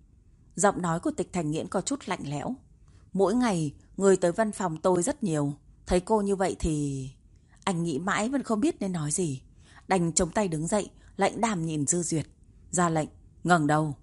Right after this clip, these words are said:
Dư Duyệt không muốn ngẩng đầu, nhưng lại không muốn đối nghịch với Tịch Thành Nghiễn. Tháng lương của cô đã bị trừ một nghìn sáu đến mức thấp nhất rồi, chuyện này cô sẽ nhớ kỹ cả đời không quên. Nếu lại tiếp tục bị trừ nữa,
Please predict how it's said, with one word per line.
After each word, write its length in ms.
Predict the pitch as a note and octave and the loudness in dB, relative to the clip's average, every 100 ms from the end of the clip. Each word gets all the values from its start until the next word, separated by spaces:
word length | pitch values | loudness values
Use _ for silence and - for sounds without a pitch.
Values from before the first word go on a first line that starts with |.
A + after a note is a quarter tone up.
| - - _ - - - - | -20 -20 _ -20 -20 -20 0
Dư 200 | G#3 F#3+ | 4 4
Duyệt 220 | F#3 - | 2 0
không 180 | G3+ F3 | -4 -2
muốn 140 | E3 | -2
ngẩng 200 | G#3 D3+ | -2 -4
đầu, 260 | D3 C#3 C3+ - - - | -4 -4 -8 -16 -16 -4
nhưng 140 | A3+ | 2
lại 100 | A3 | 2
không 260 | - A#3+ G#3+ | 0 -2 0
muốn 160 | F3+ | 0
đối 180 | F3+ E3 | 0 2
nghịch 240 | C4+ C4+ | 0 -2
với 120 | F3+ D#3 | -4 -4
Tịch 240 | G#3 - | -6 -6
Thành 180 | E3 C3+ | -8 -6
Nghiễn. 240 | D3 C4+ D#4 - _ - - - | -6 -6 -10 -14 _ -20 -20 -6
Tháng 180 | E3 E3 | -4 -2
lương 240 | G#3+ G3 | -2 -2
của 100 | F#3 | -4
cô 360 | D#3 F3+ F3 E3 - | -2 0 2 0 -4
đã 180 | - - | -4 -2
bị 180 | G#3 - | -2 0
trừ 160 | F#3 | 0
một 180 | D#3+ C#3+ | 2 0
nghìn 180 | D#3 C#3 | 0 0
sáu 420 | - D#3 D3 B3+ - - - | 0 -2 -2 -4 -10 -20 -2
đến 180 | F3+ | 2
mức 120 | A3+ - | 2 0
thấp 200 | - - | -4 0
nhất 160 | C#4+ - - | 0 -2 -4
rồi, 280 | E3 C3+ - _ - - - - | -4 -4 -8 _ -20 -20 -20 0
chuyện 140 | A3 F#3+ | 2 4
này 180 | F3+ D3 | 0 2
cô 140 | F#3 | 0
sẽ 120 | F3+ - | 2 -2
nhớ 180 | D#3+ D3 | -2 -2
kỹ 240 | - - | -2 -4
cả 200 | - G#3 | 0 -2
đời 220 | D#3 D3 | 0 0
không 200 | C3+ F3+ | -2 -6
quên. 240 | F3+ F3+ F3+ - - _ - _ F#3 | 0 -2 -2 -10 -20 _ -20 _ 2
Nếu 200 | F#3 G#3 | 2 4
lại 160 | A#3+ | 0
tiếp 160 | - E4+ | -4 -4
tục 160 | - F#3 | -4 -4
bị 160 | D#3+ - | -6 -2
trừ 180 | F#3+ E3 | 0 0
nữa, 280 | D#3 - | -2 -4